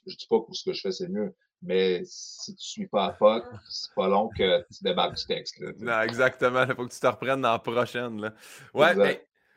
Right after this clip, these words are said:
Speaker 2: puis c'est drôle que tu dises ça parce que j'ai remarqué aussi les, tu dis entre deux représentations, mais l'heure de la représentation joue, la journée de la représentation.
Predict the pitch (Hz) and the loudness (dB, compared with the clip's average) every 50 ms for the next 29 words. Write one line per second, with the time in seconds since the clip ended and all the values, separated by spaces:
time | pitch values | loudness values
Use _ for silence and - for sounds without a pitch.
0 | _ - 135 139 - - - 139 - 151 180 175 170 147 - 131 135 135 - 202 | _ -14 -14 -14 -12 -6 -4 -2 0 0 0 0 -2 -10 -8 -8 -8 -4 -4 -4
1 | 202 170 151 143 - 143 127 110 120 117 127 131 131 123 - - 160 160 151 - | -2 -2 -4 -2 -2 -4 -4 -2 -4 -4 -2 -2 -2 -4 -4 -8 -8 -8 -8 -8
2 | - 170 160 143 120 101 - _ _ _ _ _ _ _ _ _ _ _ _ _ | -8 -6 -4 -4 -4 -6 -8 _ _ _ _ _ _ _ _ _ _ _ _ _
3 | _ _ _ _ _ _ _ - 107 127 147 151 147 143 160 156 151 147 135 139 | _ _ _ _ _ _ _ -8 0 2 2 2 2 2 2 2 2 0 -2 -2
4 | 143 135 - 123 113 110 - 156 151 - - - _ _ _ _ - 107 120 139 | -2 -2 0 0 -2 -2 -2 -4 -6 -6 -10 -10 _ _ _ _ -6 4 8 10
5 | 151 170 180 156 143 131 131 123 123 131 131 123 110 120 117 117 - 139 135 131 | 10 10 10 6 4 2 2 -2 -2 -2 -2 0 2 2 0 0 0 -6 -6 -6
6 | 120 107 113 135 139 127 - 117 117 120 117 107 135 156 156 160 165 151 143 123 | -6 -6 -6 -8 -8 -4 2 2 2 2 2 0 -2 -2 0 0 0 0 0 -2
7 | 117 110 113 117 117 117 113 - 113 117 110 - 135 135 - | -2 -4 -6 -6 -6 -6 -4 -4 -4 -4 -4 -6 -10 -10 -10